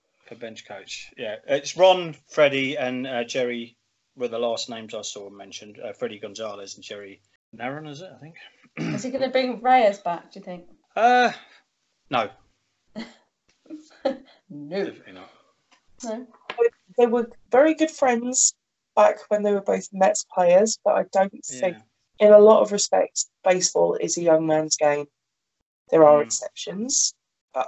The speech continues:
Speaker 3: obviously, David.
Speaker 1: As softball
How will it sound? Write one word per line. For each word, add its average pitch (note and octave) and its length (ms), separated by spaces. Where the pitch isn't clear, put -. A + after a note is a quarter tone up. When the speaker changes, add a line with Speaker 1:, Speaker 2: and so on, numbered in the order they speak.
Speaker 3:
obviously, F3+ 580
David. E3 520
Speaker 1:
As B2 240
softball C3 760